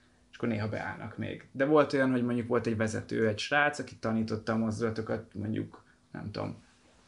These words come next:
hatvan embernek. Itt Kangdingban a tibeti részen pont egy ilyen nagyobb tánc volt. De ott teljesen, ö,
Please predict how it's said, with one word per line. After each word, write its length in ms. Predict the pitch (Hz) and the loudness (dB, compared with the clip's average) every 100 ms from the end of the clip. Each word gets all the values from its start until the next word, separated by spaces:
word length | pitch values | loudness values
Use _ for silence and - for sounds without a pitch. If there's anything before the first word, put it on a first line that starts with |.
| _ _ - | _ _ -8
hatvan 380 | 113 110 117 101 | -6 -4 -4 -4
embernek. 560 | 95 107 120 113 110 - _ _ - - - - - - - _ _ _ - | -2 -4 -2 -4 -6 -10 _ _ -20 -20 -20 -20 -20 -20 -20 _ _ _ -2
Itt 200 | 165 165 | -2 0
Kangdingban 680 | 156 131 120 120 117 120 120 - | 4 4 4 2 4 6 6 2
a 240 | - 123 117 | 0 0 0
tibeti 360 | 123 120 110 | 0 -2 -2
részen 320 | 123 123 - 110 | -2 -2 0 2
pont 220 | 120 117 | 2 2
egy 60 | |
ilyen 120 | 123 123 | 0 0
nagyobb 320 | 123 - - | -2 -4 -4
tánc 300 | 120 117 110 | -2 -2 -2
volt. 280 | 120 120 - | -4 -6 -4
De 140 | - | 4
ott 180 | 139 139 - | 4 4 4
teljesen, 520 | 143 117 110 113 113 | 6 6 4 4 6
ö, 240 | 110 110 | 6 4